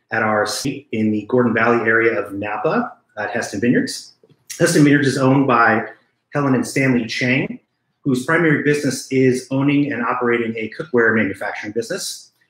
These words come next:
But their love of wine in the Napa Valley led them to purchase this property in nineteen ninety-six so that they could grow their own grapes and make their own wine label, Heston Vineyards, which is actually named after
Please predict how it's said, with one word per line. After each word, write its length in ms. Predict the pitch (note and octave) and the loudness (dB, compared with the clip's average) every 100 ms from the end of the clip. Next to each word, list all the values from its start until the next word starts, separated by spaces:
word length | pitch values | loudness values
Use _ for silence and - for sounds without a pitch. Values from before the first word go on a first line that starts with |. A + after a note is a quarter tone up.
| _ | _
But 140 | C3 | -6
their 120 | C3+ B2+ | 0 2
love 260 | D#3 - | 2 0
of 100 | A#2 | -4
wine 460 | A#2 B2 C3 C3+ A#2+ | -2 0 2 2 2
in 80 | A2 | 2
the 80 | |
Napa 260 | A2 A#2+ A#2+ A#2 | 0 -2 -4 -2
Valley 260 | A#2 A2 | 0 0
led 140 | A2 A2 | -2 -2
them 160 | A2+ | -4
to 80 | A2 - | -4 -4
purchase 300 | B2 A#2 B2 | -4 -2 -8
this 180 | A2+ - | -8 -8
property 520 | A2 A2 A2 G#2+ G#2+ _ _ _ | -6 -4 -2 -4 -6 _ _ _
in 100 | A2 | -2
nineteen 360 | A2 B2 - A#2+ | 0 0 0 -2
ninety-six 920 | A2 G#2 G2 - D3 - - - - _ _ | 0 -2 -2 -2 -2 -2 -8 -12 -18 _ _
so 100 | B2+ | -4
that 160 | A#2 A#2 | -2 0
they 80 | A2+ | -2
could 120 | A2 | 0
grow 200 | A2+ A#2+ | 4 4
their 180 | A2+ A2 | 4 2
own 120 | G#2+ | 4
grapes 280 | A2+ B2+ A2 | 2 2 0
and 80 | |
make 160 | G#2+ G#2+ | -2 -2
their 180 | G2 A2 | -2 -2
own 140 | A2+ | -2
wine 240 | G#2+ G#2 F#2+ | -2 -4 -6
label, 380 | G2 C3 - - | -2 -2 -4 -8
Heston 300 | - - - | -10 -6 0
Vineyards, 540 | A#2+ - - - - _ _ _ _ | 2 2 -4 -14 -20 _ _ _ _
which 160 | C3 | -2
is 80 | B2+ | 0
actually 360 | C#3 C#3+ - A#2+ | 0 0 0 4
named 300 | B2 B2+ B2 | 4 4 2
after 680 | A#2+ A2+ - A2+ A2 G#2+ | 0 -2 2 4 4 0